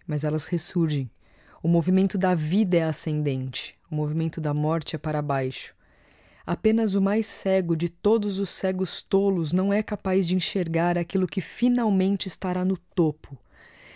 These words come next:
Não a morte, mas a vida, minha querida. Vida, vida! Eu os desafio a interrompê-la para sempre. Não com todas as suas armas, não com toda a sua destruição.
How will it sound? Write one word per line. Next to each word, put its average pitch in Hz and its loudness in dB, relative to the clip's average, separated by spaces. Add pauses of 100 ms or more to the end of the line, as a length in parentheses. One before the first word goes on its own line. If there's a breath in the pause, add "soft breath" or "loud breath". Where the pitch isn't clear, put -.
(160 loud breath)
Não 339 0
a 262 4
morte, 151 0
mas 185 2
a 208 2
vida, 151 2
minha 139 0
querida. 127 -4 (140)
Vida, 143 2 (300 loud breath)
vida! 156 2 (680 soft breath)
Eu 175 4
os 180 4
desafio 185 2
a 190 2
interrompê-la 180 2
para 165 0
sempre. 143 -4 (640 soft breath)
Não 240 4
com 208 2
todas 180 0
as 170 0
suas 156 0
armas, 139 0
não 180 4
com 180 0
toda 170 -2
a 156 0
sua 165 -2
destruição. 143 -2